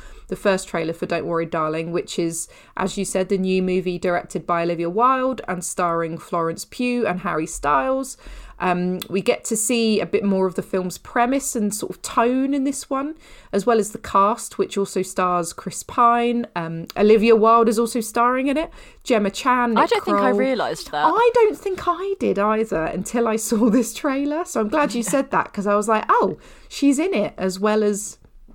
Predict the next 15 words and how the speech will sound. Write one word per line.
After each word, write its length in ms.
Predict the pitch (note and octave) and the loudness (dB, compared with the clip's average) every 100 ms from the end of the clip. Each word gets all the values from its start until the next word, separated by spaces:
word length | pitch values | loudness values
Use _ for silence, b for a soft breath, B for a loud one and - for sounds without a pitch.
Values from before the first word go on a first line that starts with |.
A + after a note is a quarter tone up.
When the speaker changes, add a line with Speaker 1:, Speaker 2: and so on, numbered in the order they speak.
| - | -12
Speaker 1:
fine. 400 | - E3+ E3+ E3 | -4 -2 -4 2
Why 160 | G3+ | 4
not 220 | G#3 G#3 - | 6 4 2
put 140 | G#3 | 0
yourself 380 | F#3 - F#3+ - | 0 0 -2 0
in 100 | F#3 | -6
the 60 | |
film 220 | F#3 F#3 F3 | -2 -4 -2
you're 100 | E3+ | -2
directing? 600 | D#3 D3+ - - E3+ D#3 | 0 -2 -4 -6 -6 -8
Sure. 360 | - D#3+ D#3 D3+ | -8 -6 -6 -8
Speaker 2:
Sure, 340 | - - D4 G3+ | -12 -6 -4 -2
why 120 | E3 | -4
not? 200 | F#3+ F3+ | -2 -2
Speaker 1:
Um, 460 | E3+ E3+ E3+ E3+ | -2 -4 -4 -6